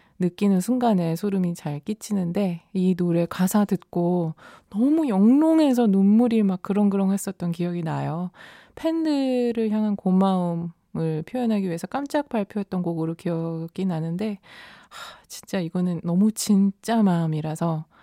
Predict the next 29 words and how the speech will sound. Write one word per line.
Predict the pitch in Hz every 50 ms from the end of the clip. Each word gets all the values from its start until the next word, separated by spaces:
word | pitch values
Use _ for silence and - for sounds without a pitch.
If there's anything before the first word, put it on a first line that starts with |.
| - - _ _ _ _ -
어떻게 | - 180 165 - - - 208
막 | 180 175 165 - -
어디 | 165 180 185 190
피할 | - - - 320 330 320
길이 | 311 - - 269 220
없다 | 175 - - - - - 147 151 156 - _ -
이런 | - 175 170 - 170 160 156 156 156 151 156 -
감정이 | - - 170 160 160 - 156 151 151 156
들었던 | - 160 156 - - 147
기억이 | 147 - 160 160 165 160
나네요. | 151 139 139 151 160 160 143 156 185 -
그 | - - 226 220
감정이라는 | - - 196 175 180 190 247 262 269 254 247 226 208 196 185 190
건 | 208 214 220 214
어딘가에 | 185 143 165 175 226 247 247 240 226 214 202 180
음, | 180 185 175 180 196 - -
음악 | 202 226 262 269 254
어딘가에 | 202 185 - 185 185 180 175
저장이 | 170 - - 147 - 214 240 277 277
되는 | 247 233 196 170
것 | - 143
같아요. | 139 - - - - - - 233 226 - - - - - _ -
들을 | - 208 214 233 220
때마다 | - 247 254 262 254 226 - 175 175
소환이 | - - - 233 220 214 190 165
되는 | - - 160 156 160 160
거 | 151 147
보면요. | - - 160 165 151 143 139 135 - - - _ - - - - - - - - - -
육사칠공님, | 196 202 - - 294 269 - - 269 240 208 175 151 139 139 156